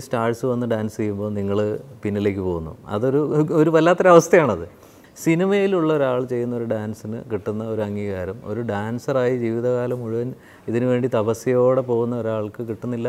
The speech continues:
എന്നുള്ളൊരു വേറൊരു പ്രശ്നം. എനിക്ക് ഈ തോന്നിയിട്ടുള്ള ഒരു കാര്യം, ഈ ഒരു പോപ്പുലാരിറ്റി, നേരത്തെ പറഞ്ഞ മാറ്റങ്ങളുടെ കാര്യം പറഞ്ഞ പോലെ തന്നെയാണ്, മാറ്റങ്ങൾ പോപ്പുലൈസ് ചെയ്യുന്നതിലും ഉള്ള പരിമിതി പോലെ തന്നെയാണ് ഒരു ഡാൻസറെ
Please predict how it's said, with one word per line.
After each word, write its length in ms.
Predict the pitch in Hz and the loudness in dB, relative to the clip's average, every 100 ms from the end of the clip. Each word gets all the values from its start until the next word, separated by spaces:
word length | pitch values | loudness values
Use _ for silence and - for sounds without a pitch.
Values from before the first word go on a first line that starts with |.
| 123 | -4
എന്നുള്ളൊരു 320 | 123 127 131 139 | -4 -4 -2 0
വേറൊരു 200 | 139 147 | 0 0
പ്രശ്നം. 300 | 147 - 151 - - - - | -4 -6 -10 -12 -20 -8 -2
എനിക്ക് 200 | 165 196 | 0 2
ഈ 100 | 202 | 4
തോന്നിയിട്ടുള്ള 540 | 180 160 165 156 156 | 4 4 2 2 4
ഒരു 180 | 151 147 | 4 4
കാര്യം, 260 | 135 135 131 | 4 2 2
ഈ 80 | 147 | 0
ഒരു 100 | 147 - | -2 2
പോപ്പുലാരിറ്റി, 800 | 131 135 165 156 151 139 120 - - 135 127 | 2 4 4 4 4 0 -4 -4 -10 -8 -4
നേരത്തെ 260 | 127 123 151 | -2 0 2
പറഞ്ഞ 160 | 151 156 | 2 0
മാറ്റങ്ങളുടെ 640 | 151 127 135 170 170 175 170 | 0 2 4 4 6 6 6
കാര്യം 180 | 160 160 | 4 2
പറഞ്ഞ 180 | 139 147 | 0 2
പോലെ 100 | 143 131 | 0 0
തന്നെയാണ്, 300 | 110 92 87 - 104 104 | -2 -4 -6 -12 -8 -4
മാറ്റങ്ങൾ 400 | 113 151 151 175 | -2 0 0 2
പോപ്പുലൈസ് 540 | 156 139 143 151 147 | 2 2 4 2 2
ചെയ്യുന്നതിലും 500 | 139 135 131 131 175 - - - 131 | -2 -2 -2 -2 -4 -8 -20 -8 -2
ഉള്ള 160 | 135 | 0
പരിമിതി 380 | 131 123 127 123 | 4 4 2 2
പോലെ 220 | 120 120 117 | 2 0 -2
തന്നെയാണ് 440 | 113 104 104 127 - - - - | -4 -4 -6 -10 -16 -20 -14 -8
ഒരു 80 | 110 | -4
ഡാൻസറെ 600 | 107 104 110 - 123 | -2 -2 -2 -4 -2